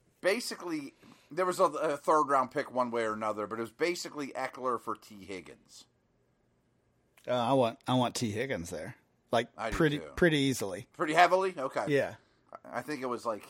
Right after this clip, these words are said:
Speaker 1: Higgins and a third for Eckler.
Speaker 2: Yeah.
Speaker 1: I mean, you're thinking that's, it's still unbalanced. Okay.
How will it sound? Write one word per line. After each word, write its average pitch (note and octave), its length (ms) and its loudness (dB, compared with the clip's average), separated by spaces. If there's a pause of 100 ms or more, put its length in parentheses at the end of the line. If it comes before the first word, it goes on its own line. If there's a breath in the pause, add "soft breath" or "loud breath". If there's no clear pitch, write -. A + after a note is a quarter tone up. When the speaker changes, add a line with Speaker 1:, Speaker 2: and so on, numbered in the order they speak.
Speaker 1:
Higgins A#2 400 -8
and G#2 140 -12
a F#2 40 -14
third F#2 400 -8 (100)
for E2+ 160 -12
Eckler. C#2 320 -16 (720)
Speaker 2:
Yeah. G#2+ 200 -12
Speaker 1:
I E2+ 40 -14
mean, F2+ 180 -16
you're G2+ 100 -12
thinking F#2 320 -14
that's, F2+ 280 -16
it's - 100 -20
still A#2 320 -6
unbalanced. D#2+ 580 -16
Okay. F#2+ 220 -14